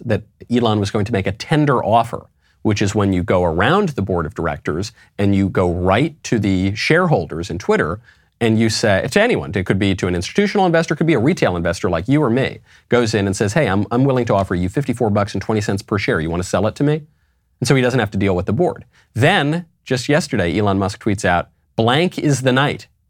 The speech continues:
He's referring to Tender is the Night, a very famous novel and a line from a poem by John Keats. A poem, oddly enough, coincidentally, providentially, intentionally, that uses the word Musk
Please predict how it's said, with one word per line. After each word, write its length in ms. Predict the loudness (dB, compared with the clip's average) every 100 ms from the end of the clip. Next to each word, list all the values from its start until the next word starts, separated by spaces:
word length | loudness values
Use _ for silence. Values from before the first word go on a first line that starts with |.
| _ _ _ _ _ _ _ _ _ _ _ _ _ _
He's 120 | -8
referring 320 | -6 -2 -2 0
to 120 | -4
Tender 600 | -2 0 2 2 2 0
is 260 | -4 -4 -4
the 80 | -4
Night, 240 | -4 -6
a 20 |
very 300 | -4 -2 -2
famous 500 | -2 -4 -2 -4 -6
novel 380 | -4 -2 0 0
and 100 | 0
a 60 | 0
line 260 | 0 -2
from 140 | -2 -2
a 60 |
poem 260 | -2 -2 0
by 220 | 0 -2 -8 _ _ -4
John 220 | -2 0
Keats. 340 | -2 -4 -8 _ _ _ _ _ _ _ _ _ _ _ _ _ _ _ -4
A 60 |
poem, 480 | 2 2 4 2 0 0
oddly 280 | 0 2 2
enough, 480 | 2 0 -4 -16 -4
coincidentally, 520 | -2 0 -2 0 0
providentially, 540 | 2 2 0 0 0
intentionally, 540 | 0 0 0 0 2 2
that 320 | 4 2 2
uses 340 | -2 0 -2
the 60 | -2
word 200 | 0 2
Musk 600 | 2 2 0 -6 -14